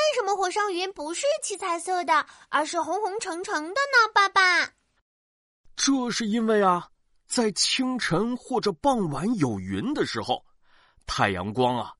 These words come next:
Speaker 2: 需要穿过的云层要比其他时候要厚一些。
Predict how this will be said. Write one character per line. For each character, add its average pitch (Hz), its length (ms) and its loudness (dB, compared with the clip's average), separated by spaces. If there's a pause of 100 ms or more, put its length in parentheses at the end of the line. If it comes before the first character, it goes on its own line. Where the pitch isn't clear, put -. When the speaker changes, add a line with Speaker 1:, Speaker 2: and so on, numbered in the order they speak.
Speaker 2:
需 - 360 -4
要 104 180 -4
穿 180 400 -2
过 170 120 0
的 117 100 -2
云 139 280 -2
层 165 320 -2 (280)
要 120 240 -4
比 95 220 -14
其 - 340 -4
他 131 200 -6
时 143 180 -4
候 170 160 0
要 190 120 0
厚 214 480 -4
一 95 120 -8
些。 117 240 -2